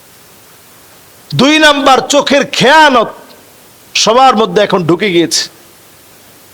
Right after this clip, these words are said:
তিন নাম্বার গুনাহ হচ্ছে অমুসলিমদের রীতি, নীতি, কালচার, নিজেদের রীতিনীতি, কালচার বানিয়ে ফেলা, এই গুনাহ বাদ দেওয়া দরকার। চার নাম্বার গুনাহ হচ্ছে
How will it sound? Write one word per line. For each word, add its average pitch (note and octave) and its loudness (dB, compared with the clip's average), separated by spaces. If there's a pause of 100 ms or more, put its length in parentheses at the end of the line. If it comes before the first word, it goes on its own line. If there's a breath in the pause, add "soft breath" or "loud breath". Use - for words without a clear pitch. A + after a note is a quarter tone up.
(720)
তিন D#4 2
নাম্বার C4+ 2
গুনাহ A#3+ 0
হচ্ছে A#3+ 0
অমুসলিমদের B3+ 0
রীতি, B3 -2
নীতি, A3 -2
কালচার, A3+ -2 (1040)
নিজেদের A3+ 0
রীতিনীতি, A#3 -2
কালচার G#3 -2
বানিয়ে F#3+ 0
ফেলা, D3 -6 (420)
এই F#3+ 0
গুনাহ G#3 0
বাদ F3+ 0
দেওয়া F#3 0
দরকার। D3+ -6 (3000)
চার C#4 2
নাম্বার C#4 0
গুনাহ A#3+ 2
হচ্ছে G#3 -2